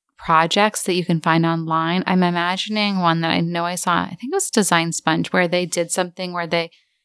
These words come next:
almost created, like, molding on their wall and, and put the wallpaper inside of that. So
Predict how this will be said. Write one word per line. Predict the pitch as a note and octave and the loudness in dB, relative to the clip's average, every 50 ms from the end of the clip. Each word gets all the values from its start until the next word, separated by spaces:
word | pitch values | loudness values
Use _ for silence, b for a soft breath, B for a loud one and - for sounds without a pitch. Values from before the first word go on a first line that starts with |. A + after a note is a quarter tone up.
| _ _ _ - | _ _ _ 2
almost | F#3 F#3 F#3 F#3 F#3 F3+ F3+ F3 - - - - _ _ _ _ _ _ _ _ _ _ | 4 4 4 4 2 2 2 2 0 0 -2 -4 _ _ _ _ _ _ _ _ _ _
created, | - - - G3 F#3+ F3+ F3 F3+ F3+ F3 | -12 -4 0 0 2 2 2 4 4 4
like, | F3 F3 F3 - _ _ - | 2 2 -2 -6 _ _ -12
molding | F3+ E3 E3+ E3+ E3 D#3+ D#3+ E3 E3 D#3 D3+ D#3+ F3 E3+ G#3+ G#3+ A3 A3+ A3 | -8 -4 -2 -2 -2 -2 -2 -2 -4 -2 -2 -2 0 0 0 0 2 2 2
on | G3+ G3+ F#3+ | 2 0 0
their | F#3 F3 F3 | 0 0 -2
wall | E3+ E3+ D#3+ D#3 D#3 D#3+ E3+ F3+ G3 | 0 0 2 4 6 6 8 8 6
and, | F#3+ F#3 F3+ E3+ - _ _ | 6 4 0 -6 -16 _ _
and | F#3 F3 E3+ _ - | _ _ _ _ -4
put | - F3 E3 E3 - - _ _ _ _ _ _ _ _ _ - | -2 0 0 0 -2 -6 _ _ _ _ _ _ _ _ _ -2
the | F3+ F3 | 0 2
wallpaper | F3 E3+ D#3+ D#3+ - - F3 E3+ E3+ - F3 | 4 6 4 4 2 -2 -6 -6 -2 0 -2
inside | E3 E3+ E3+ E3 D3 - - D#3+ D#3 D#3+ E3 | -2 -2 -6 -8 -6 0 0 2 2 2 0
of | F3 F#3 F#3+ | -2 -4 -2
that. | - A3+ A#3 A#3+ A#3+ - - | -2 -2 0 2 0 0 -2
So | - - - F#3+ F3+ F3 E3+ | -6 -4 0 0 2 0 0